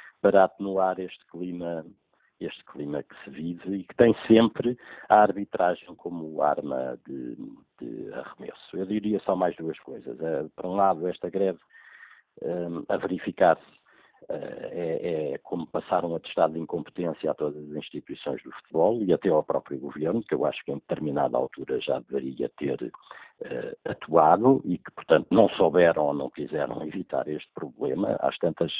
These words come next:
eh, como, como tu disse e como eu escrevi, eh, parece que não querem evitar o, eh, eh, este problema. Hum, por outro lado, se porventura o futuro campeão nacional, imaginemos, ou as futuras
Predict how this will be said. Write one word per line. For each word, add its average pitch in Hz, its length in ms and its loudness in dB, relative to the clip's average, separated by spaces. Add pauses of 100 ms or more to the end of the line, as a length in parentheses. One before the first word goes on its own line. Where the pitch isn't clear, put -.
eh, 85 240 -4
como, 101 340 4
como - 240 4 (120)
tu 98 100 0
disse 92 320 -2
e 87 60 -4
como 104 240 6
eu 98 40 8
escrevi, 95 460 0 (500)
eh, 85 280 4 (180)
parece 110 340 6
que - 120 0
não 107 160 4
querem 87 420 0
evitar 71 420 -8
o, 65 360 -12
eh, 57 200 -10
eh, 64 800 -6
este - 260 -6
problema. 131 640 -2 (480)
Hum, 107 800 4
por - 120 2
outro 123 220 0
lado, 127 280 4
se - 100 -20
porventura 95 560 -4
o 107 60 2
futuro 120 280 -6
campeão 113 640 0
nacional, 110 760 0
imaginemos, 90 800 -4
ou 87 120 -4
as 87 80 -8
futuras 110 360 -4